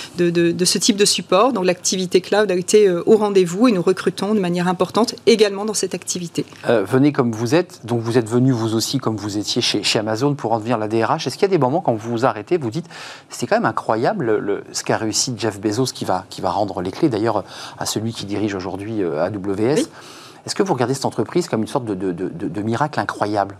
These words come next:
Speaker 2: Un homme décide de créer cette entreprise, il la crée et ça devient Amazon.
Speaker 1: Alors ça se fait jamais sur, euh, avec une baguette magique. Euh, bon, déjà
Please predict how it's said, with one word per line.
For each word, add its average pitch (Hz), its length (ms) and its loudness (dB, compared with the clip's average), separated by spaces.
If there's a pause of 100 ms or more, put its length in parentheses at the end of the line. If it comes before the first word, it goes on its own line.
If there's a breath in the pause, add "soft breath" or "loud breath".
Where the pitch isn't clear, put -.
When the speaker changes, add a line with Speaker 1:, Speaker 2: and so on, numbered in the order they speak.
(180)
Speaker 2:
Un 147 180 0
homme 165 220 0
décide 139 400 0
de 120 80 0
créer 147 240 0
cette 143 120 -4
entreprise, 127 360 0
il 120 100 2
la 117 80 2
crée - 260 -2 (300 loud breath)
et - 40 -8
ça 107 120 0
devient 107 240 0
Amazon. 107 460 0 (600 loud breath)
Speaker 1:
Alors 196 140 0
ça 240 100 4
se 233 80 -2
fait 254 140 2
jamais 240 260 4
sur, 226 300 2
euh, 196 360 4
avec 196 220 2
une 226 80 6
baguette 214 280 4
magique. 233 420 4
Euh, 190 180 2
bon, 175 160 -2
déjà 202 240 6